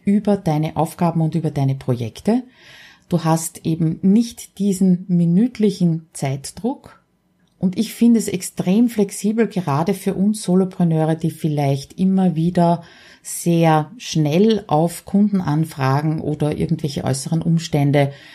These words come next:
wie zum Beispiel auch Familie oder Kinder, reagieren müssen, dadurch eben, dass man so einen schönen Überblick über die To-Dos hat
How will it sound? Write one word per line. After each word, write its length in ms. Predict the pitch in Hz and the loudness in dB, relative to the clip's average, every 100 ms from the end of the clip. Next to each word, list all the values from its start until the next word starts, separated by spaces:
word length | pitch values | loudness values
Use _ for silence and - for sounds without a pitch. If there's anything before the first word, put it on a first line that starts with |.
| - - | -20 -8
wie 120 | 156 | -8
zum 180 | - 170 | -2 0
Beispiel 380 | 160 139 - 156 | 0 0 -2 -2
auch 140 | 139 | -2
Familie 560 | - 147 160 175 160 - | -2 0 2 2 0 0
oder 160 | 147 | -4
Kinder, 400 | 139 - 180 165 | -4 0 2 2
reagieren 640 | 147 143 139 165 196 208 208 - - _ | 0 -2 -2 0 4 2 0 -18 -20 _
müssen, 540 | 180 190 185 190 185 | 2 4 2 4 4
dadurch 340 | 180 147 160 156 | 2 -2 -4 -4
eben, 400 | 151 156 147 139 | -4 0 -2 -2
dass 160 | 151 139 | -6 -2
man 140 | 147 | -4
so 280 | 139 - 185 | -2 -4 -2
einen 220 | 151 151 | -2 -2
schönen 360 | 147 175 160 143 | -2 -2 -2 -2
Überblick 460 | 190 254 208 208 | -2 -2 0 0
über 120 | 196 185 | 2 2
die 160 | 185 | 0
To-Dos 460 | - 185 175 180 180 | -4 -4 0 -2 0
hat 240 | 165 160 | -2 -2